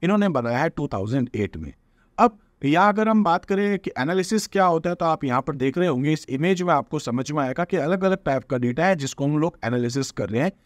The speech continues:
और डेटा एनालिसिस करने के लिए हमारे पास डेटा टेबुलर फॉर्म में भी हो सकता है और हमारा डेटा कुछ ग्राफ में हो सकता है, जैसे कि पाई चार्ट में हो गया या कॉलम चार्ट में हो गया या फिर लाइन चार्ट में हो गया, ठीक है। तो इसको हम लोग एक-एक करके आगे डिस्कस करेंगे। पहले हम बात कर लेते हैं आखिर लाइब्रेरी होती क्या है। तो दोस्तों लाइब्रेरी क्या है?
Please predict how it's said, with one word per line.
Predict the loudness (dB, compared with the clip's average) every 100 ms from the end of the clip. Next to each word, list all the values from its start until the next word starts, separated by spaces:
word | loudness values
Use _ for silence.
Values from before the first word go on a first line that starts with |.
| _ -2
और | 0
डेटा | 2 2
एनालिसिस | 0 2 0 -2 -2
करने | 0 0
के | 0 0
लिए | 0
हमारे | 0 0 0
पास | 0 -2 -2
डेटा | -2 -2
टेबुलर | -2 0 0
फॉर्म | 0 0 0
में | 0
भी | -2
हो | -2 -2
सकता | -4 -2 0
है |
और | 2
हमारा | 0 0 -2
डेटा | -2 2 2 0 _ _
कुछ | -2 0
ग्राफ | 2 2 2 0
में | 0
हो | 0
सकता | -2 0 -2
है, |
जैसे | 0 -2 -2
कि | -2
पाई | 0 -2
चार्ट | 0 -2 0
में | 0
हो | 0
गया | 0 0
या | 0
कॉलम | 0 0 0 0
चार्ट | 0 -2 -2
में | -2
हो | 0
गया | -2 -2
या | -2
फिर | -4 -2
लाइन | 0 0
चार्ट | 0 -2 -4
में | -6
हो | -4
गया, | -4 -6 -8 _ _ _ -6
ठीक | -2
है। | 0
तो |
इसको | 0 2 4
हम | 4
लोग | 4
एक-एक | 2 0
करके | 0 0 0
आगे | 0 -2
डिस्कस | -4 -6 -8
करेंगे। | -8 -12 -12 _ _ _ _ 2
पहले | 4 4
हम | 4
बात | 2 2
कर | -2
लेते | 0 0
हैं | 0
आखिर | 0 0
लाइब्रेरी | 0 0 0 0 0
होती | -2 -4 -2
क्या | -2
है। | -2
तो |
दोस्तों | -2 0 2 2
लाइब्रेरी | 2 0 0 0
क्या | -2 -6
है? | -8